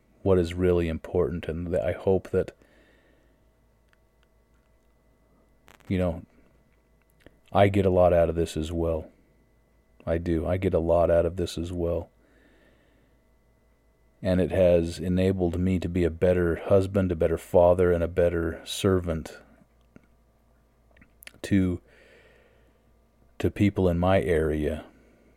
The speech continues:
you know, to, to the old folks' home that I go and I, I serve at once in a while, and to the, the elderly people that we take the sacrament to, uh, every month. It, it has made me a better person,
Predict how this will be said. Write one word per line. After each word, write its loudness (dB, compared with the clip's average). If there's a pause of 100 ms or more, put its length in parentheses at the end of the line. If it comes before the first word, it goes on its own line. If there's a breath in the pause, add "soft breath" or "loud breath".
(200 soft breath)
you -6
know, -4
to, -2
to -8
the -2
old 4
folks' -2
home -4 (180)
that -2
I 2
go 0
and -2
I, -2
I -2
serve -4
at 2
once -8
in -6
a -4
while, -6
and -10 (1400 soft breath)
to -8
the, -2 (140)
the -2
elderly 2
people -2
that 0
we -4
take -4
the -4
sacrament 0
to, 0
uh, 4
every -2
month. -4
It, -4
it -2
has 4
made 0
me 0
a 2
better 2
person, -2